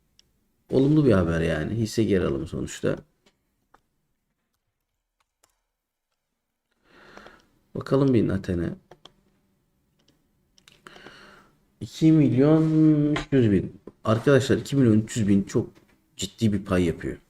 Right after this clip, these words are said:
Yani hissenin yaklaşık yüzde on dokuz, yüzde yirmisi yapıyor. Onun için, eee, Naten için olumlu haber. Bunu söyleyeyim.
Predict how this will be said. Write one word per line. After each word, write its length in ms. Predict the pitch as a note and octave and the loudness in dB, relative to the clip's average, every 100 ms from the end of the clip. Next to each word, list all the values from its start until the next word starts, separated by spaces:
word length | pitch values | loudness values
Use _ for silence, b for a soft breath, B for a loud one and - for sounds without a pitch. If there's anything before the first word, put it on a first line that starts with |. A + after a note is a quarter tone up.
| _ _ _ _ _ - - _ _ _ _ _ _ _ _ | _ _ _ _ _ -20 -20 _ _ _ _ _ _ _ _
Yani 380 | G2+ G2+ F#2+ F#2 - - - | 0 2 2 0 -6 -12 -4
hissenin 640 | G#2+ - A2+ A2+ A2 - | -2 4 6 6 2 0
yaklaşık 480 | A2 G#2+ G#2+ - G#2+ | 0 0 -2 -4 -4
yüzde 460 | G2+ G#2 G2+ A2+ F#2 - | -2 -2 4 4 2 -2
on 200 | A2+ A#2 | 2 2
dokuz, 300 | G#2 G2+ G2+ | 2 0 -2
yüzde 220 | G#2 G2+ | -2 0
yirmisi 540 | G#2+ G2+ G2+ - G#2 F#2+ | 2 2 -2 -2 -2 -2
yapıyor. 380 | F2 - F2+ - - _ _ _ _ _ _ - | -8 -6 -6 -6 -12 _ _ _ _ _ _ -2
Onun 160 | G#2+ B2 | 2 2
için, 320 | - G#2+ A#2+ - _ _ _ _ _ | 0 -6 -8 -16 _ _ _ _ _
eee, 60 | - F#2+ F#2+ F#2+ F#2+ F#2 F2+ - - - | -8 -6 -6 -6 -8 -8 -10 -10 -12 -2
Naten 340 | A2 A2 A2 | -2 4 2
için 200 | F#2+ B2 | 2 0
olumlu 380 | G#2+ G2+ G2+ G2 | 2 4 4 4
haber. 220 | E2+ D2+ - _ | 0 -4 -10 _
Bunu 160 | F2 F#2+ | -8 -6
söyleyeyim. 440 | - F#2+ F2+ E2 | -4 -2 -4 -6